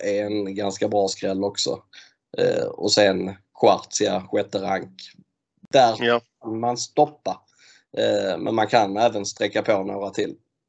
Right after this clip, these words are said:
Speaker 2: Eh, om vi tittar på, eh, du som spelar några x antal system på, på Möllan. Eh,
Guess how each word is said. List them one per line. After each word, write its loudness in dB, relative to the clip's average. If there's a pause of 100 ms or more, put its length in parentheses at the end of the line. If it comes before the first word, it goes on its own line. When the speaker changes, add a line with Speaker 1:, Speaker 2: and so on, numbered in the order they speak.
(1160)
Speaker 2:
Eh, 6
om 6
vi 4
tittar -2
på, 0
eh, 4 (340)
du -4
som -6
spelar 0
några 0 (360)
x -6
antal 0
system -4
på, -2
på -6
Möllan. 2 (720)
Eh, 2